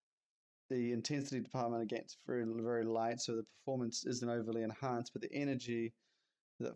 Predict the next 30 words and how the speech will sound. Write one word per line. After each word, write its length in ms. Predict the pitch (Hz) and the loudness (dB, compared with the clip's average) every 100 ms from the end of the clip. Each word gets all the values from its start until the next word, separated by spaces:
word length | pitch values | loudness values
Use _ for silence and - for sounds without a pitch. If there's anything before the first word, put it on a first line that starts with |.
| - | -10
the 420 | - - _ - 135 | -20 -20 _ -4 0
pump, 300 | 123 117 110 117 | 2 0 -2 -2
and, 320 | 113 110 107 - _ - | 0 2 0 -6 _ -4
you 80 | |
know, 100 | 127 - | 0 0
it's, 260 | - - - _ _ _ _ _ _ _ _ _ - | -2 -8 -20 _ _ _ _ _ _ _ _ _ -6
it 180 | 131 135 | -4 0
does 300 | 135 127 123 | 2 2 2
get 220 | 123 - | -2 0
you 80 | 117 | 0
going, 280 | 120 113 | 2 2
it 100 | 110 | 2
does 220 | 120 113 - | 0 -2 -2
get 200 | 120 120 | -4 -2
you 60 | |
moving. 280 | 113 117 110 | -2 0 0
It 120 | 110 - | 0 0
is 180 | 147 117 | 0 0
a 60 | |
very 240 | 113 117 117 | 0 0 0
interesting 500 | 120 - 110 - 104 | -2 -4 -6 -2 -2
product. 440 | - 120 110 104 - _ _ _ _ _ - | -2 0 0 0 -4 _ _ _ _ _ -4
Um, 240 | 113 113 | 0 0
like 140 | 117 120 | 0 0
I 20 | |
said, 160 | 113 117 | 0 0
not 180 | 117 | 0
top 200 | 123 110 | 0 -2
ten, 180 | 120 123 | 0 0
but 140 | 110 | 0